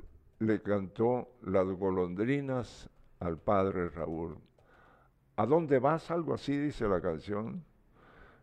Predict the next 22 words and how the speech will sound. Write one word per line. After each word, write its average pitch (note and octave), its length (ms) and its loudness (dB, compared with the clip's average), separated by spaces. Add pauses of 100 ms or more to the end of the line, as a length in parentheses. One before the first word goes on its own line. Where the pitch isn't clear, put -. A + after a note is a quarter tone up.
(100)
El G#2 220 4
inicio A2+ 480 2
se G#2 160 -4
me, F2+ 240 -6
se G2 160 -6
me F#2+ 100 -6
olvida A2+ 340 0
el G#2 60 -2
resto, G2+ 420 2 (360)
pero, C3 400 4
eh, G#2 680 6 (220)
hubo D3+ 180 0
mucha A#2+ 420 2
emoción F#2 680 2 (460)
y G#2+ 320 2 (160)
le G#2 160 6
deseamos, C3 680 2
padre B2 540 8 (400)
Raúl, G#2+ 640 2 (560)
que G#2 100 2
su G2+ 220 0
presencia A#2 960 4